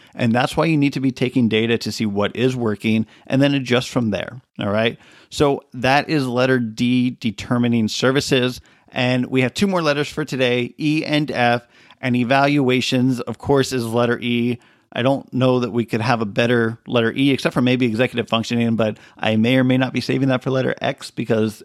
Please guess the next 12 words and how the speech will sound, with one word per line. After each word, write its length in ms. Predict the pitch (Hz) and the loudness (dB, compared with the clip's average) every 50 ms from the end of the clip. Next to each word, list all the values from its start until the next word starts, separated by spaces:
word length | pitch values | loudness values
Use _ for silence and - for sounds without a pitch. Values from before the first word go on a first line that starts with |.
| _ _ - | _ _ -8
X 220 | - 117 - - - | -8 -8 -8 -4 -6
is 100 | 127 120 | -4 -4
a 40 | 120 | -2
really 200 | 123 131 135 131 | -2 -2 0 0
hard 160 | 131 127 123 | -2 -2 -4
letter. 240 | 139 165 160 160 - - - - - | -4 -4 -4 -4 -4 -6 -14 -12 -4
<laughs> 200 | - 208 - - | -2 -2 0 2
Um, 340 | 190 156 139 131 120 120 127 - - - - - - - - - | 2 2 2 2 0 -2 -6 -8 -16 -20 -20 -20 -20 -20 -18 -6
so 300 | - 165 160 156 156 - | 0 2 2 2 2 0
evaluations, 1080 | - 170 160 147 165 175 185 180 170 160 147 147 147 143 131 - 156 143 143 139 135 | 0 -2 0 0 2 2 2 2 4 4 4 4 2 2 2 2 2 4 4 2 0
letter 560 | - - 143 139 143 147 143 139 139 139 135 - - | -2 -4 -2 0 2 2 2 2 2 0 -2 -4 -8
E, 460 | - 151 151 151 143 139 135 139 131 | -2 0 2 2 4 4 2 0 0